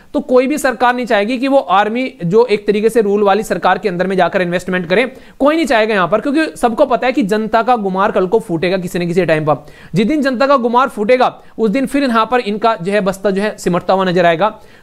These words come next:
तो अगर आपने इन्वेस्टमेंट कर दिया यहाँ पर आकर, तो कल को आपका बिजनेस जो है वो ठप होता हुआ नजर आएगा। तो कोई भी समझदार इंसान जो है वो ऐसे स्टेप नहीं उठाता है, ये बात आप लोग यहाँ पर समझ सकते हैं, ठीक है।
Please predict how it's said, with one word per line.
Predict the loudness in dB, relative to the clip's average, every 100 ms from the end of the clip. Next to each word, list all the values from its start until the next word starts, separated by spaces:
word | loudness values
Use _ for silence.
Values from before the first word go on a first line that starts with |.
| 0
तो |
अगर | 0 2
आपने | 2 0 -2 -4
इन्वेस्टमेंट | -2 -2 -2 -4
कर | -2 0
दिया | 2
यहाँ | 2 0
पर | 2
आकर, | 2 2 -2
तो | -4 -10 -2
कल | 0 0
को | 2
आपका | 2 2 -2
बिजनेस | -2 -2 0
जो | 2
है |
वो | 0
ठप | 0 0
होता | 2 2
हुआ | 2
नजर | 2 2
आएगा। | 2 2 -2 -4 -16 -4
तो | -4
कोई | 2 2 2
भी | -2
समझदार | -4 -2 2 2 2
इंसान | -2 -4 -2
जो | 0
है | 0 0
वो | -2 0
ऐसे | 0 2 0
स्टेप | 2 0 0
नहीं | 0
उठाता | -2 0 0 0
है, | -2
ये | -2 2
बात | 2 0
आप | -2
लोग | -2 -4
यहाँ | -4
पर | -4
समझ | -4 -6
सकते | -6 -8 -8
हैं, | -2
ठीक | -2
है। | -2 -6 -20